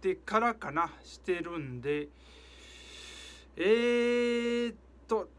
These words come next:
うーん、もう五年はしてると思います。五年はそういう朝食にしてます。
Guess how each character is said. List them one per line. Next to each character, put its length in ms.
う 40
ー 40
ん、 1160
も 120
う 40
五 160
年 160
は 140
し 80
て 80
る 80
と 60
思 100
い 20
ま 120
す。 180
五 100
年 300
は 160
そ 300
う 20
い 60
う 120
朝 240
食 300
に 100
し 60
て 80
ま 120
す。 140